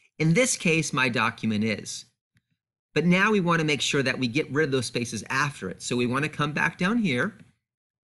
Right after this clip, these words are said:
The cursor comes at the end of the opening paragraph.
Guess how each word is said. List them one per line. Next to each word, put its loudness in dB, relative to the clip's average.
The -6
cursor 2
comes -2
at -4
the -2
end -2
of -2
the -2
opening 0
paragraph. -4